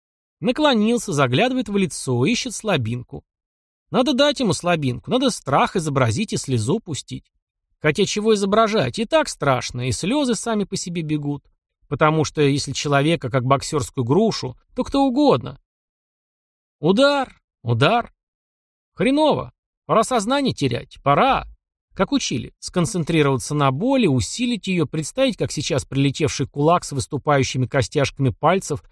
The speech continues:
железной кувалдой ударит в бок, как вомнёт кожу и мышцы, прогнёт до хруста рёбра, дотянется, достанет до почки, сотрясая и плюща её, и деформируя внутренние органы. И тогда... Какая боль, какая...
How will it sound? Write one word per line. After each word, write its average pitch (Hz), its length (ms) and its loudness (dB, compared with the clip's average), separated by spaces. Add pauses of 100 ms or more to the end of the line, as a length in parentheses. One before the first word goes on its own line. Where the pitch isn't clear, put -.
(320)
железной 254 480 2
кувалдой 233 540 2
ударит 233 400 2
в 127 80 0
бок, 151 460 2 (400)
как 143 200 0
вомнёт 143 420 2
кожу 127 380 2
и - 20 2
мышцы, 190 480 0
прогнёт 135 500 0
до 131 120 2
хруста 127 440 -2
рёбра, 196 420 2
дотянется, 190 880 0 (300)
достанет 202 520 0
до 156 180 4 (100)
почки, 247 460 0
сотрясая 156 640 -2
и 147 80 2
плюща 143 520 -2
её, 127 340 -2 (320)
и 147 100 0
деформируя 202 680 2
внутренние 147 540 2
органы. 120 360 2
И - 40 -2
тогда... 208 440 0 (760)
Какая 196 320 0
боль, 170 500 0 (220)
какая... 247 420 0